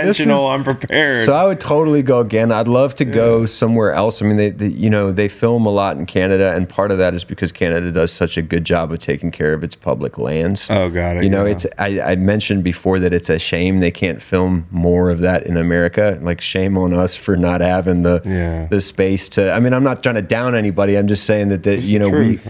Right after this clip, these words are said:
Speaker 2: I mean, yeah.
Speaker 1: you know, to find a place, it should be easy to find a place to
Speaker 2: Mm-hmm.
Speaker 1: film a show like this.
Speaker 2: Yeah.
Speaker 1: But you just can't do it with the pe-, the, the population densities and the amount of land that we have and the restrictions.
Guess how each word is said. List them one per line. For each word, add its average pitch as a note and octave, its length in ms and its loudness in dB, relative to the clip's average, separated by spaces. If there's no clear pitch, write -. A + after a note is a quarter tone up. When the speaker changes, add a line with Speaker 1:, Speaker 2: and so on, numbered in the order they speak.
Speaker 2:
I - 40 -12
mean, G2+ 240 -4
yeah. G#2+ 260 0
Speaker 1:
you A#2 80 4
know, A2 160 2
to G#2+ 140 -2
find A#2+ 380 0
a A#2 60 0
place, A2+ 480 -2
it A#2+ 80 0
should C#3 260 0
be A#2+ 240 2
easy A#2+ 400 4
to F2+ 120 0
find G2 340 -2
a F2+ 60 2
place F#2+ 320 -2
to F#2 80 -2
Speaker 2:
Mm-hmm. G2+ 160 -2
Speaker 1:
film F#2 240 0
a E2+ 60 -2
show D#2 260 0
like B1+ 280 -2
this. D#2 300 -4
Speaker 2:
Yeah. E2+ 280 -2
Speaker 1:
But - 240 -4
you F#2 80 -2
just G2+ 320 -2
can't F#2+ 380 -4
do F#2+ 180 2
it - 120 -4
with F2 200 -6
the D#2+ 80 -10
pe-, G2+ 220 -4
the, E2+ 260 -2
the F2 160 -2
population F2+ 600 -2
densities E2 580 -4
and E2+ 140 -2
the F2 80 -2
amount D#2+ 300 -2
of C#2 100 -2
land D#2+ 260 -2
that B1 80 -4
we D#2 140 -4
have C#2+ 380 -2
and F2 140 -4
the E2 80 -2
restrictions. D#2+ 720 -6